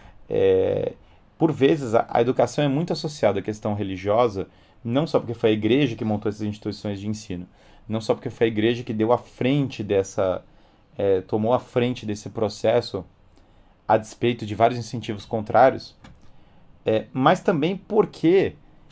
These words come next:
se você vive um mundo muito agrário, o seu, a sua ascensão social,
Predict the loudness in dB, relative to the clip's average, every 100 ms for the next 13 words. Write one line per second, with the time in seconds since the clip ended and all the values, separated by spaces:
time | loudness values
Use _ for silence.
0 | -20 -8 -4 -2 0 -2 -2 -2 0 0
1 | 0 2 4 6 8 6 4 -2 -10 -12
2 | 0 2 2 -2 -18 _ _ _ -20 _
3 | -10 2 4 4 2 -2 -2 -6 -4 -8
4 | -6 0 4 4 2